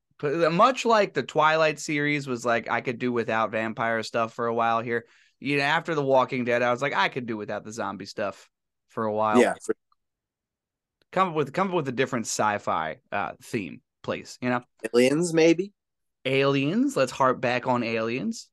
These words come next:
Speaker 1: We could
Speaker 2: Yeah, we
Speaker 1: do
Speaker 2: haven't
Speaker 1: a,
Speaker 2: done
Speaker 1: we could,
Speaker 2: Aliens.
Speaker 1: we could do a, uh, Killer Clowns from Space two.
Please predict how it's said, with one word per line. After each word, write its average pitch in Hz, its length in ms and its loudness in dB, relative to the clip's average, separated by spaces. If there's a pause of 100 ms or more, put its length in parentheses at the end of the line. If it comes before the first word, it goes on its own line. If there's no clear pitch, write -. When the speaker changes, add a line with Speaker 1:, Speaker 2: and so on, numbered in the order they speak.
(380)
Speaker 1:
We 139 100 -2
could 175 120 -2
Speaker 2:
Yeah, - 80 0
we - 20 -2
Speaker 1:
do 143 80 2
Speaker 2:
haven't 196 140 6
Speaker 1:
a, 151 80 6
Speaker 2:
done 127 80 2
Speaker 1:
we 147 100 -2
could, - 100 -10
Speaker 2:
Aliens. 123 120 -4 (480)
Speaker 1:
we 151 120 0
could 151 200 2
do 175 240 6
a, 156 240 4
uh, 120 260 4
Killer 139 320 0
Clowns 131 420 0
from 104 220 -6
Space - 540 -2
two. 135 420 -4